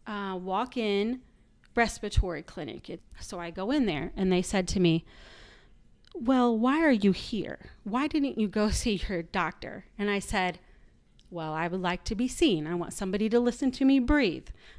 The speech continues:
I want them to check my heart rate. I wanna be seen." And they said, "Okay." And I said,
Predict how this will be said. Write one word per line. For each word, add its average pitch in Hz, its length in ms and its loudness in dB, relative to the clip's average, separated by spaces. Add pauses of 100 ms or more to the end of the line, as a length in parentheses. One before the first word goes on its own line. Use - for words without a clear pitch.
I 185 100 -12
want 190 260 -4
them 202 180 0
to 214 100 0
check 226 340 -2
my 240 560 4
heart 285 300 4
rate. 170 280 0
I 196 160 0
wanna 233 260 4
be 262 140 2
seen." 233 420 2 (1000)
And 226 520 2
they 214 220 2
said, 202 340 2
"Okay." 214 680 2 (320)
And 208 140 2
I 202 160 2
said, 175 520 -2